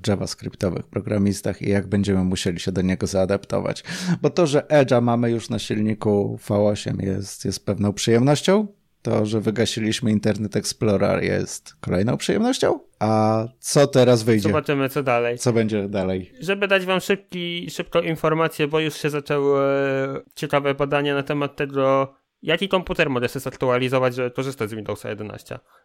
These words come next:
Speaker 2: Więc musicie mieć tak, minimum dwa rdzenie, po jeden giga-, gigahertz każdy, to jest minimum. I musi być on sześćdzie-, sześćdziesięcioczterobitowy, ewentualnie tak zwany system on a chip, czyli S O C,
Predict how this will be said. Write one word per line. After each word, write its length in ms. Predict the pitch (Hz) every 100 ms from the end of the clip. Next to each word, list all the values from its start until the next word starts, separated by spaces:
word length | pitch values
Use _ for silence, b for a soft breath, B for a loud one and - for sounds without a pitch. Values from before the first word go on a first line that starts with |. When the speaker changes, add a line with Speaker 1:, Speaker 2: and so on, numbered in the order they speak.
| -
Speaker 2:
Więc 180 | 143 170
musicie 380 | 170 180 170
mieć 180 | 165 151
tak, 320 | 135 110 - _ -
minimum 720 | 127 139 156 165 156 151 156 151 -
dwa 400 | 123 131 131 131
rdzenie, 580 | 131 135 135 143 156 165 - _ _
po 100 | -
jeden 240 | 143 143 131
giga-, 440 | 131 127 131 -
gigahertz 600 | 127 123 135 131 - -
każdy, 420 | 120 123 131 143 151 _
to 80 | 131
jest 140 | -
minimum. 420 | 135 127 127 160 165 b b b _
I 120 | 131 135
musi 220 | 143 143
być 180 | 139 143
on 140 | 135
sześćdzie-, 580 | 135 143 - 139 - -
sześćdziesięcioczterobitowy, 1300 | 143 135 131 143 139 - 127 127 131 135 139 175 175 _
ewentualnie 800 | 165 156 156 156 147 143 143 139 139
tak 160 | 143 131
zwany 260 | 135 131
system 360 | 127 143 139 127
on 100 | 127
a 60 |
chip, 200 | 123 135
czyli 220 | - 120 117
S 180 | 113
O 40 | 120
C, 240 | 131 151